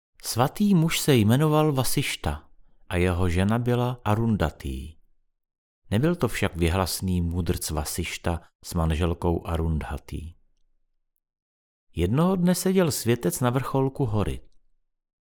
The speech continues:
V tom uviděl, jak se k úpatí hory blíží velké procesí. V čele jel na královském slonu král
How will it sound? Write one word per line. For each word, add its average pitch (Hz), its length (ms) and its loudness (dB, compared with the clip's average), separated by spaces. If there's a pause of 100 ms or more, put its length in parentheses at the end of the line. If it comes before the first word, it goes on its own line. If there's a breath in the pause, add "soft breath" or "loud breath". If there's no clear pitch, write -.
(140)
V - 60 -14
tom 107 240 4
uviděl, 92 680 2
jak 98 180 -2
se - 120 -2
k - 80 -8
úpatí 147 520 0
hory 156 240 6
blíží 160 440 2
velké 143 380 2
procesí. 131 720 -4 (1900)
V - 100 -14
čele 107 360 2
jel 135 220 2
na 101 120 0
královském 113 760 0
slonu 117 440 0
král 90 560 0